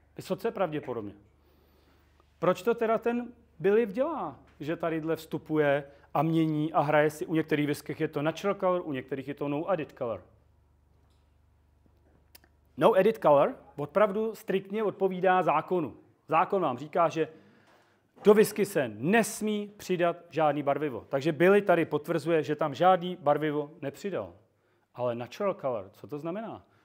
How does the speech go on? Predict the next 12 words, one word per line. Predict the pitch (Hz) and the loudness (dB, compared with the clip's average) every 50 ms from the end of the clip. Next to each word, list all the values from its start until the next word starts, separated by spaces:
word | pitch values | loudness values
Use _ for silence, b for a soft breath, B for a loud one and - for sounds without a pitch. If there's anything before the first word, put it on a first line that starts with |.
| b b b b b b b b | b b b b b b b b
Už | - 214 - | -16 -16 -4
toho | - 208 214 208 | 0 0 0 0
samotného | 208 - 196 196 214 202 208 226 226 226 226 226 226 - - | -2 -2 -2 -2 -2 -4 -4 0 2 2 2 2 -2 -12 -20
slova | - - 180 170 160 156 143 139 202 - - - _ _ _ _ | -6 2 2 4 4 4 2 2 0 -6 -12 -20 _ _ _ _
anglického, | 156 156 160 160 170 156 - - - 156 143 139 139 151 | -4 -2 0 0 -2 -2 -4 -12 -10 -10 -6 -4 -2 -2
vlastně, | 151 151 143 - - 165 | -2 -2 -4 -2 -6 -6
když | 151 151 - | -6 -6 -8
to, | 156 170 170 165 | -6 -6 -6 -6
tak | - - 131 131 | -8 -12 -12 -12
je | 156 | -10
to | 156 - 151 - - _ _ | -8 -8 -10 -10 -14 _ _
něco | - 139 - - | -8 -8 -6 -8